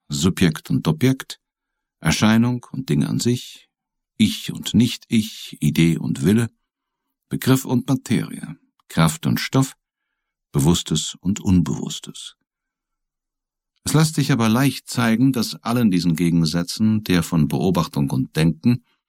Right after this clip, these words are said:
als der für den Menschen wichtigste vorangehen muss. Was für ein Prinzip wir aber auch aufstellen mögen, wir müssen es irgendwo als von uns beobachtet nachweisen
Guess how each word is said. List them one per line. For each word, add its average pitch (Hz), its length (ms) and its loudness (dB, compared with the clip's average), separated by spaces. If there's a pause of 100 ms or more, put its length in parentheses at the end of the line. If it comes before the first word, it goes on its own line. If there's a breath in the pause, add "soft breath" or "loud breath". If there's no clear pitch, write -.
(300)
als 98 180 -2
der 110 180 2
für 104 140 -4
den 85 180 2
Menschen 92 480 2
wichtigste - 560 -2
vorangehen 76 720 -6
muss. - 380 -14 (1400)
Was 107 160 2
für 120 140 2
ein 117 120 2
Prinzip - 640 -4
wir - 100 -6
aber - 300 -6
auch 80 220 -4
aufstellen - 680 -6
mögen, - 460 -8 (800)
wir 67 80 2
müssen 113 280 4
es 107 200 0
irgendwo 135 640 0 (480)
als - 160 -8
von - 180 0
uns 123 320 2
beobachtet - 800 -6
nachweisen - 680 -6